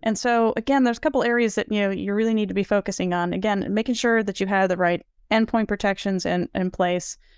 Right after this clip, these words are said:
you know, things like looking at, uh, email gateway security, sandboxing technology,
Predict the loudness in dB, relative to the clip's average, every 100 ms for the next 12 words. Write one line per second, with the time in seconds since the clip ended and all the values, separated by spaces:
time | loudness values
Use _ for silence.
0 | _ -6 -4 -4 0 2 2 2 0 0
1 | -4 -2 -2 0 0 -2 -8 -20 _ -6
2 | -2 -2 -2 0 2 2 2 0 0 -2
3 | -4 0 2 2 0 -2 -8 -14 -6 0
4 | 2 4 2 0 -2 -2 0 0 2 0
5 | 0 -2 -4